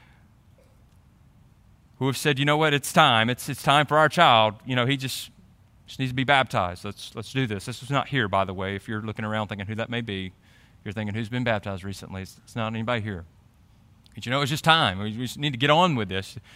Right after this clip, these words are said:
You're twelve years old. It's, it's time to be baptized. We have to be very careful of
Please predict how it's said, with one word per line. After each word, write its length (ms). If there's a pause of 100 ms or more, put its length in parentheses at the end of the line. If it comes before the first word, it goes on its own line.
(160)
You're 60
twelve 280
years 180
old. 300
It's, 160
it's 140
time 160
to 60
be 100
baptized. 720 (960)
We 40
have 60
to 60
be 80
very 320
careful 720 (240)
of 200